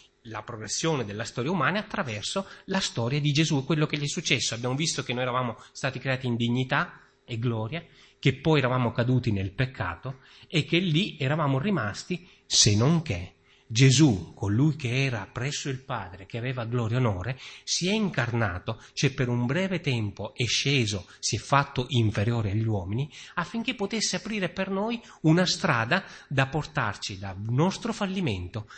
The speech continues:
alla nostra redenzione, alla nostra riabilitazione in Cristo. Ed è questo il discorso che sta facendo l'autore. E così nei versetti sedici e diciassette l'autore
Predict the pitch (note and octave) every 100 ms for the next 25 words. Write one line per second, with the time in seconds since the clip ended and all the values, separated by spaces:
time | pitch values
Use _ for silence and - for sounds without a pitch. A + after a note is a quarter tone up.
0 | - A#2+ A2+ A2+ B2 - C3 B2+ C3 B2
1 | B2 A#2+ A#2 A#2+ B2 A2+ A#2+ B2+ A2+ C3
2 | B2+ B2+ B2+ - - A2 A2+ - - -
3 | C#3+ C3 G#2 F#2 - - _ - - -
4 | A#3 C#4 C4 G3+ D#3 D3 F3 - E3+ -
5 | G#3+ G3 G3 - G#3 E3 E3+ F3+ G3 G3
6 | A#2+ G2 G2+ _ - - _ - B2 -
7 | F3 D3+ A#3+ C#3+ B2 - E3 - B2 -
8 | D#3+ B2 G#2 A2+ C#3 A3+ - C3 - E3
9 | G#3 G3+ B2 A#2+